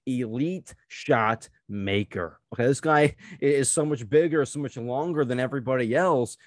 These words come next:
can simply rise up almost no matter who's guarding him.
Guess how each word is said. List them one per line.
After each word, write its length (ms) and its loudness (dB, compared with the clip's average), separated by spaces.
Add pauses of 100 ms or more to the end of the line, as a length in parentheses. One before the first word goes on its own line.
(120)
can 100 -6
simply 320 -2
rise 460 0
up 320 2 (220)
almost 440 0
no 120 0
matter 340 0
who's 300 -4
guarding 420 -2
him. 320 -2